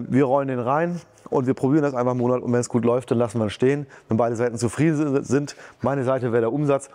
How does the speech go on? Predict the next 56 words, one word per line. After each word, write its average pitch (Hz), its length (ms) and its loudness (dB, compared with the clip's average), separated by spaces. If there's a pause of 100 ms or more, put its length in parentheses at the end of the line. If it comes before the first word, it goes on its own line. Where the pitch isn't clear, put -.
und 123 120 0
die 120 100 4
andere 113 240 0
Seite, 104 340 0 (360)
äh, 110 220 0
ja, 98 240 -2
wäre 107 340 0 (380)
zu 127 140 -2
sehen, 127 220 2
ob 117 120 -4
es - 120 -6
überhaupt 107 300 0
läuft. 101 440 -2
Und 160 160 0
dann 196 160 0
ist 226 120 -2
es 190 60 -10
ganz 185 220 2
wichtig, 190 320 2
das 175 160 2
ist 170 160 -4
ein 151 80 2
Massegeschäft, 160 680 0
das 131 220 0
heißt, 151 280 0
ihr 151 100 2
geht 143 180 2
auf 131 160 0
Standort, 156 480 0
Standort, 147 560 -2
Standort. 156 640 -2 (240)
Die 127 80 4
Automaten 131 340 0
sind 117 120 -4
günstiger, 131 440 0
ihr 123 100 -4
könnt 123 380 -2
mehr 131 300 2
fürs - 320 0
Geld 135 200 0
bekommen 127 400 -2 (360)
und 127 180 -2
geht 127 160 0
dann 127 140 -2
einfach 123 400 -4
auf 120 160 0
die 120 100 0
Masse 127 400 0 (320)
und 123 220 -2
baut 135 180 2
euch 123 160 0
Stück 147 220 0
für 131 180 0
Stück - 220 -2
das 120 160 0
Ganze 123 460 -2